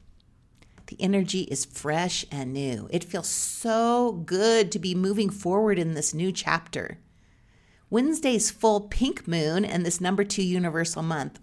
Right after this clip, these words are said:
are all about balance, harmony, and relationships. We're figuring out how to be in balance in this new chapter in all areas of our life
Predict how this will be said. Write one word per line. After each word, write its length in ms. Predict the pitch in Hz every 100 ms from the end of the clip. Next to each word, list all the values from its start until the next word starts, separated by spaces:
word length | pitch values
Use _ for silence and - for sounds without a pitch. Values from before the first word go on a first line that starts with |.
| -
are 160 | - -
all 260 | 311 427
about 560 | 403 208 196 196 202 143
balance, 760 | 175 170 151 123 - - - - - - _ -
harmony, 720 | - 202 196 196 190 185 185 - - _ -
and 140 | 156
relationships. 920 | 147 143 131 - - - - - - - - - -
We're 80 |
figuring 380 | 269 - 415 494 440
out 140 | 403
how 120 | - 302
to 80 |
be 140 | 302 254
in 120 | 240
balance 480 | - 185 285 262 214
in 80 | 202
this 180 | 202
new 140 | 202 226
chapter 460 | 233 - 294 - -
in 220 | 226 233
all 240 | 226 311 -
areas 380 | 254 196 170 156
of 120 | 147
our 160 | 131 135
life 480 | 120 - - -